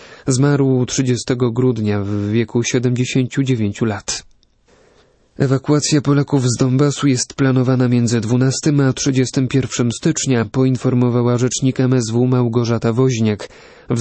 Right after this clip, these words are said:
związku z tym resort przygotował projekt rozporządzenia w sprawie ustalenia tymczasowego, dodatkowego lotniczego przejścia granicznego.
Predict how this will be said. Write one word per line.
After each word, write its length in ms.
związku 340
z 80
tym 440
resort 440
przygotował 580
projekt 500
rozporządzenia 840
w 60
sprawie 360
ustalenia 540
tymczasowego, 840
dodatkowego 840
lotniczego 560
przejścia 420
granicznego. 720